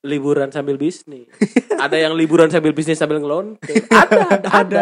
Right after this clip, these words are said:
Speaker 2: ya?
Speaker 1: memang ada.
Speaker 2: <laughs> Emang,
Speaker 1: Iya.
Speaker 2: emang Bali tuh ini destinasi paling favorit di
Speaker 1: Iya,
Speaker 2: Indonesia.
Speaker 1: karena, karena maksudnya kalau kita lihat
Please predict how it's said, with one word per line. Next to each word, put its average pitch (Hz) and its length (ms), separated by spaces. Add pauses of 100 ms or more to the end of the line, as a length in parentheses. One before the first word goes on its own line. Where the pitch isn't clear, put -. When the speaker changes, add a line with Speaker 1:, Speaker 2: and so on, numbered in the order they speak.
Speaker 2:
ya? 165 120
Speaker 1:
memang 185 300
ada. 214 320
Speaker 2:
<laughs> 202 1800
Emang, 196 240
Speaker 1:
Iya. 190 100
Speaker 2:
emang 202 180
Bali 175 240
tuh 185 440
ini 135 320
destinasi 139 500
paling 143 460 (340)
favorit 151 460 (100)
di 147 140
Speaker 1:
Iya, 139 100
Speaker 2:
Indonesia. 147 160
Speaker 1:
karena, 123 260 (360)
karena 226 320 (500)
maksudnya 165 420 (240)
kalau 165 400
kita 151 580
lihat 139 340